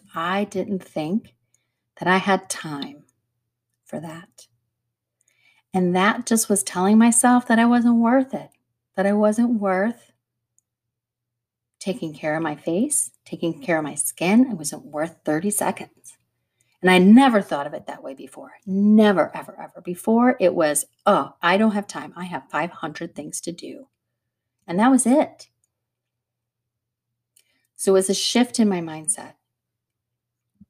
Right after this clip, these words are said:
So I was recently told a great story. I heard that there's self-esteem and there's self-worth. Self-esteem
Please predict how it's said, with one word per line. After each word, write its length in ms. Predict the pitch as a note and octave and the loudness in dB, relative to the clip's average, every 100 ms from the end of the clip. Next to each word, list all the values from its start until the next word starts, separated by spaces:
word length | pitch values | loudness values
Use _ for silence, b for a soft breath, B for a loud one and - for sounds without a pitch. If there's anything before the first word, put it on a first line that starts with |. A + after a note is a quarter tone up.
| _ _ _ B C#3+ B | _ _ _ B -8 B
So 120 | - | 2
I 80 | A#3 | 4
was 160 | - | 2
recently 480 | A3+ G#3 G#3 A#3 G3 | 0 0 2 0 -2
told 260 | F3+ F3+ E3+ | -2 -4 -4
a 140 | D3+ - _ | -6 -12 _
great 260 | E3+ - | -2 -2
story. 420 | - - - - - - | -6 -8 -8 -10 -16 -10
I 180 | F3 G#3 | -4 -4
heard 460 | - D3+ C3+ D3+ _ _ b b b b b | -4 -6 -6 -10 _ _ b b b b b
that 120 | F3 | -2
there's 240 | F3 E3 - | 0 0 0
self-esteem 960 | G3 A3 C4 B3 - F#3 G3 A3 D4+ - _ _ _ _ | 0 2 2 2 -2 -4 2 2 2 -2 _ _ _ _
and 220 | F3 E3+ F3 | -4 -2 -2
there's 220 | F3 - | -4 -2
self-worth. 800 | E3 D#3 - C#3+ - - - - _ _ _ _ _ _ b b b b | -2 -4 -6 -8 -10 -12 -20 -20 _ _ _ _ _ _ b b b b
Self-esteem 1040 | - G#3 G#3 G3+ - - B3 A#3+ E3+ D#3+ | 0 0 2 -2 -2 0 2 2 0 -8